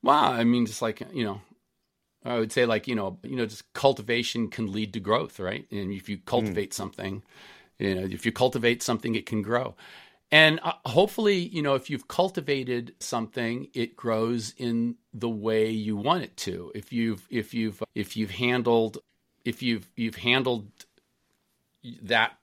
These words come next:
Speaker 1: part of the process, if you're managing something that way, it's growing in a way you want it to grow. It's, it's, it's developing in the way you want it to develop. You have some, some vision and idea about how that's gonna happen, or, or what's, where it's gonna go, where it's gonna lead to.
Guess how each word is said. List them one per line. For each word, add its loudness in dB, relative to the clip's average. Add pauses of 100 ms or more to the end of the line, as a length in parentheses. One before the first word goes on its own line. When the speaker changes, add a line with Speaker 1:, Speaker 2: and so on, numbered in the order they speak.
Speaker 1:
part 4
of -6
the -12
process, -2
if -12
you're -4
managing -4
something -8
that -6
way, -8 (520)
it's 0
growing 2
in 0
a 0
way 2
you -2
want -2
it -14
to -10
grow. -2
It's, -10
it's, -8
it's -10
developing 0
in -4
the -4
way -4
you -6
want 0
it -10
to -14
develop. -10
You -4
have 2
some, -4 (520)
some 0
vision 2
and -4
idea 0
about -6
how 4
that's -6
gonna -10
happen, -10
or, -8
or 0
what's, -2
where 4
it's -2
gonna -6
go, -10
where 2
it's -2
gonna -8
lead -8
to. -8